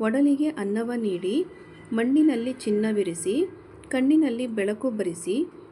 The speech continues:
ನಮ್ಮನ್ನು ಸದಾಕಾಲ ಕಾಯುವಳು, ಮೊರೆವ ಕಡಲಿನಂತೆ ಸುರಿವ ಮಳೆಯ ಹನಿಯಂತೆ ನಿತ್ಯದಿ ಲಾಲಿ ಹಾಡಿ ನಮ್ಮನ್ನು ಕಾಪಾಡುವಳು, ಆದ್ದರಿಂದ ನಮಗೆ ಕನ್ನಡ ನಾಡಿನ ಬಗ್ಗೆ ಪ್ರೀತಿ ಇರಬೇಕು.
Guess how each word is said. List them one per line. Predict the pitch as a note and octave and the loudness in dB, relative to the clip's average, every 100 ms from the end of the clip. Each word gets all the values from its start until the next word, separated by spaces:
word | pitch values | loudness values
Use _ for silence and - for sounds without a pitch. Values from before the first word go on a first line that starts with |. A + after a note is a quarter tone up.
| - B3 | -14 -6
ನಮ್ಮನ್ನು | B3+ C4+ C#4+ | 0 2 2
ಸದಾಕಾಲ | C4+ G#3+ G#3+ D4+ F4 C4 A3 A#3 | 2 -2 -2 -2 -2 -2 -2 -2
ಕಾಯುವಳು, | A3+ G3+ F#3+ F#3+ F3 F3+ F3 E3+ - - - - - - | -4 -2 0 -2 -2 0 -2 -6 -16 -20 -20 -20 -12 -4
ಮೊರೆವ | A3 C#4 D#4+ F4 | 0 0 2 0
ಕಡಲಿನಂತೆ | D#4 A3 A3+ A#3 G#3+ F#3 - G3+ D#4 - - - | 0 0 0 0 0 -2 -2 -2 -2 -6 -20 -14
ಸುರಿವ | - C#4 D4+ F4 | 0 2 4 4
ಮಳೆಯ | D#4 A3+ A3 | 4 2 0
ಹನಿಯಂತೆ | A#3 G#3+ G3 G#3+ A3 F3+ - F#3 D#4 - - - - | -2 -4 -2 0 0 -2 -4 -6 -6 -8 -20 -20 -6
ನಿತ್ಯದಿ | B3 A#3+ D4+ D#4 E4 | -4 -2 2 2 4
ಲಾಲಿ | B3 G3+ G#3+ B3+ | 2 2 0 0
ಹಾಡಿ | A3 G3+ F3+ C4+ C4 - - - - | -2 -4 -2 -4 -4 -8 -16 -14 -6
ನಮ್ಮನ್ನು | A#3+ C4 D4+ D#4+ | -2 0 2 0
ಕಾಪಾಡುವಳು, | D#4+ A3 - G#3 G3 F3+ F3 F3 E3+ - - - - G#3 | 0 -6 -4 -2 0 0 0 -2 -6 -12 -20 -20 -10 -4
ಆದ್ದರಿಂದ | A#3 C#4 E4 D4+ C4 | -2 0 2 2 2
ನಮಗೆ | G#3+ F3+ E3+ B3+ A#3+ C#4+ - - - | 0 -2 -4 -4 -4 -8 -14 -20 -6
ಕನ್ನಡ | B3+ B3+ D4+ D#4+ | -2 0 2 2
ನಾಡಿನ | D4 G3+ G3 G#3+ | 2 2 0 -2
ಬಗ್ಗೆ | G3 F#3 D#3+ D4+ | -2 -6 -4 -6
ಪ್ರೀತಿ | - D4+ D#4+ C#4+ | 0 0 0 0
ಇರಬೇಕು. | G#3+ F#3+ F3+ E3+ E3 F#3 E3 | 0 0 -2 -4 -6 -6 -6